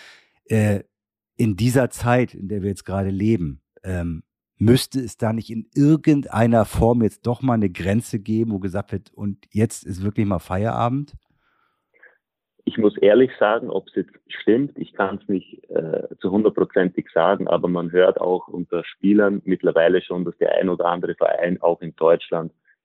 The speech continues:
Speaker 2: Gehaltsobergrenze einführt bei neuen Verträgen. Und, äh, ich glaub, das ist schon mal der erste richtige Ansatz. Und da spreche ich jetzt nicht von einer Grenze, wo wir Spieler auf einmal kein Geld mehr verdienen, sondern das ist noch immer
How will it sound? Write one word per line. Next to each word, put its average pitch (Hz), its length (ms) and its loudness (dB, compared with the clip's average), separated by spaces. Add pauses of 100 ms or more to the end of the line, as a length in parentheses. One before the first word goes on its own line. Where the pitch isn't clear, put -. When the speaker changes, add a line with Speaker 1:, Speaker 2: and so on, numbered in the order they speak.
(240)
Speaker 2:
Gehaltsobergrenze 82 1040 -2
einführt 76 560 -4 (1080)
bei 78 140 4
neuen 80 340 0
Verträgen. 78 680 -4
Und, 80 360 0
äh, 76 220 6
ich - 160 -8
glaub, 87 240 4
das 110 160 -4
ist 90 180 -4
schon 87 160 -2
mal 82 140 2
der 78 140 0
erste 82 360 0
richtige - 400 -4
Ansatz. 78 420 -4 (720)
Und 85 300 2
da 82 80 4
spreche 87 300 0
ich 90 140 2
jetzt - 100 -16
nicht 92 220 -2
von 87 180 2
einer 82 80 2
Grenze, 90 680 2
wo 82 240 -8
wir 87 120 -4
Spieler 87 320 0
auf 85 80 -4
einmal 82 180 -8
kein 76 180 -20
Geld 85 220 2
mehr 80 140 -6
verdienen, 82 480 -8
sondern 78 220 -6
das - 120 -12
ist - 140 -20
noch 78 160 0
immer 85 280 2